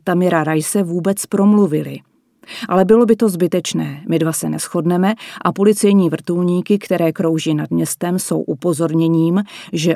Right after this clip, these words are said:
obdobně dramaticky rozpolcená je v současnosti celá Amerika. Já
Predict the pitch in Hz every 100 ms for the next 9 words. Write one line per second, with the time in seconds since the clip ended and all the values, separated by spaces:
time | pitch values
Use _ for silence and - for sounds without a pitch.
0 | - 196 202 247 233 202 135 160 160 160
1 | 170 - 185 160 156 - 180 170 185 185
2 | 185 190 165 165 185 185 - 160 175 160
3 | - 165 160 _ - - 165 156 147 160
4 | 160 147 147 - 147 _ _ _ _ _
5 | _ _ _ _ - 214